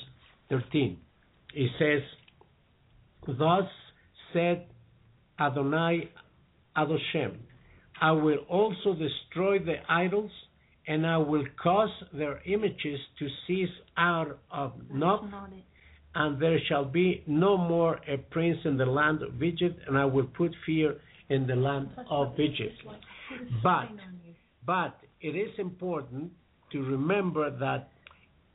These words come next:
Speaker 1: nowhere in the Bible you shall read that Sunday is the day. But refer to Luke chapter four, verse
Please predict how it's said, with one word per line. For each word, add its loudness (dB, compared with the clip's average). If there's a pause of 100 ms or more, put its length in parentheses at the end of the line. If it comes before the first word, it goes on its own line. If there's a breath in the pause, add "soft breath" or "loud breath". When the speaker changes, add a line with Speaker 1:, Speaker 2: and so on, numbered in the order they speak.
(160)
Speaker 1:
nowhere 4
in -4
the -6
Bible -4
you -6 (140)
shall -6 (160)
read -2 (260)
that -2 (100)
Sunday 0
is -4
the -4
day. -2 (640)
But 0 (2250)
refer 0 (100)
to 0 (260)
Luke 0 (460)
chapter -4 (160)
four, 0 (340)
verse 0